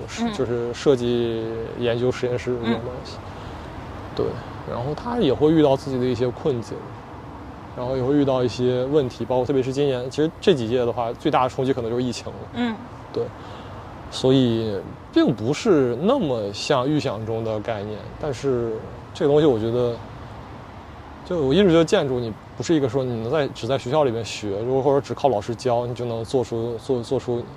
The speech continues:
Speaker 1: 就是找到你自己方向的一个东西。
Speaker 2: 嗯。
Speaker 1: 接触，你在学校里接触的所有东西都是，都是别人已经做过的，别人已经教给，教，就是完成过的东西，你只是说把他们东西去拿过来，稍微做一些改变，然后去做一些，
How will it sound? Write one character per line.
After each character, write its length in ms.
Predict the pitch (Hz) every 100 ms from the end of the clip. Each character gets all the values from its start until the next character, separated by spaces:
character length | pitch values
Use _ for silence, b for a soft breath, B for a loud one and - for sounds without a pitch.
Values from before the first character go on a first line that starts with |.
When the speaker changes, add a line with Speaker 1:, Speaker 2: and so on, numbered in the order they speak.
| -
Speaker 1:
就 120 | 131
是 40 |
找 120 | 120 120
到 80 |
你 40 | 120
自 100 | 135
己 40 |
方 180 | 113 120
向 140 | 120 127
的 60 |
一 20 |
个 80 | 107
东 100 | 110 104
西。 120 | 107 -
Speaker 2:
嗯。 180 | 233 214 226 - - - 143 143
Speaker 1:
接 140 | -
触， 140 | 156 156
你 120 | 120
在 120 | 123
学 140 | 139 127
校 80 | 139
里 60 |
接 120 | 117
触 100 | 127
的 40 | 131
所 140 | 127
有 60 | 123
东 80 | 120
西 60 |
都 100 | 117
是， 200 | 117 120 104 98 B B B -
都 80 | 127
是 60 |
别 140 | 120 123
人 80 |
已 20 | 113
经 80 |
做 160 | 113 120
过 160 | 104 95
的， 60 | -
别 100 | -
人 60 | 110
已 40 |
经 80 | 113
教 160 | 110 113
给， 160 | 113
教， 160 | 107 127 -
就 120 | 120
是 60 | 113
完 160 | 110
成 160 | 117 113
过 120 | 113
的 60 | 107
东 80 | 107
西， 120 | 110 113
你 80 |
只 180 | 120 -
是 60 | 117
说 160 | 127
把 100 | 120
他 80 | 113
们 80 | 120
东 140 | 117
西 100 | 113
去 140 | 117 123
拿 160 | 110
过 100 | 110
来， 160 | 117 104
稍 180 | 101 120
微 100 | 117
做 160 | 131
一 40 | 113
些 220 | 117 117 113 B B B B B B B - - - - - -
改 180 | 104
变， 200 | 101 131 - B B B B -
然 140 | 127
后 200 | 110 120
去 180 | 113 -
做 220 | - 135
一 60 | 123
些， 260 | 117 123